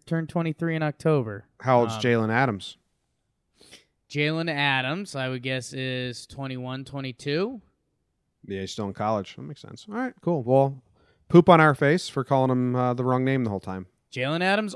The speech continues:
Speaker 1: also twenty-three. How about that?
Speaker 2: Jalen Adams is old to be in college.
Speaker 1: Yeah, a little bit. I mean, a lot of guys do that.
Speaker 2: Did he redshirt?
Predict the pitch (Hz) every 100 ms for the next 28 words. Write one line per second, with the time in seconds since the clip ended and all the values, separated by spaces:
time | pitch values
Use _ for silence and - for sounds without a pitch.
0 | - 262 294 - 214 156 147 127 113 123
1 | 110 107 - _ 147 175 185 247 185 110
2 | _ - 185 165 226 143 120 127 160 240
3 | 240 139 101 107 113 113 175 165 - -
4 | _ _ _ _ _ _ _ - _ 311
5 | 381 349 156 135 165 226 220 208 196 180
6 | 147 139 123 123 117 117 123 143 120 123
7 | 123 190 202